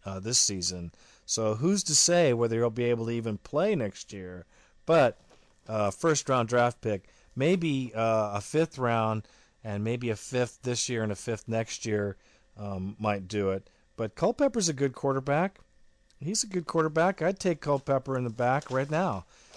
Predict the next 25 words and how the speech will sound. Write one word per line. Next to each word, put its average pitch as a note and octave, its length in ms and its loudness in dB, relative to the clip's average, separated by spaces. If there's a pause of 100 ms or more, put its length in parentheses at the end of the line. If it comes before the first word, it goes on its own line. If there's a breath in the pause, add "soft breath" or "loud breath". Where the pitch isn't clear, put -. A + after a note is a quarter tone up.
(200 loud breath)
You A#2+ 80 -6
know, B2+ 140 2
even E3+ 260 2
if E3 120 2
he D#3+ 80 0
wasn't D#3 460 0
mobile, C3+ 480 2
he's G#2 180 -4
got A2+ 160 2
a A2 40 0
much C3 340 -2
better A#2+ 220 2
accuracy A#2 640 -2
rate G#2+ 340 -4
than G2+ 280 -4 (440 loud breath)
<clears throat> A#3+ 1160 4
Collins. A#2 680 2 (1000)
So, G#2+ 560 4 (180)
you B2 100 -6
know, A2+ 120 -2
what C3 160 0
are C#3 40 0
you C3 60 -2
gonna C3 220 2
do, A#2+ 320 2